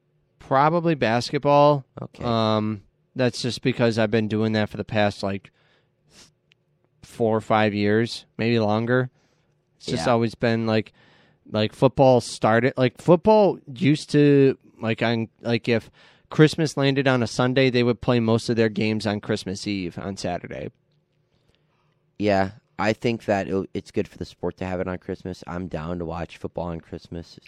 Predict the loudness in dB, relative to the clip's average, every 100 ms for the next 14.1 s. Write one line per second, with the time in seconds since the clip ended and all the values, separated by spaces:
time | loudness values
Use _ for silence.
0 | -12 -2 0 2 2 2 2 0 0 -2
1 | -2 -2 -2 2 2 2 0 0 0 -2
2 | -2 -4 -2 -2 -2 0 0 0 -2 -6
3 | -6 -10 -10 -10 -10 -12 -14 -18 _ _
4 | -12 -8 -8 -8 -10 -12 -12 -12 -12 -12
5 | -10 -10 -8 -8 -8 -12 -16 -18 _ -18
6 | -12 -6 -2 -2 -2 -4 -4 -4 -4 -8
7 | -6 -4 -4 -4 -2 -2 -2 -2 -2 -4
8 | -4 -4 -4 -6 -8 _ _ _ -10 -8
9 | -8 -10 _ _ _ _ _ _ _ -2
10 | -2 -2 -4 -4 -2 -2 2 2 0 -4
11 | 2 0 2 -2 -2 -8 -6 -2 0 -2
12 | -6 -8 -10 -10 -10 -8 -10 -12 _ -14
13 | -10 -8 -10 -16 -20 -16 -16 -14 -10 -10
14 | -12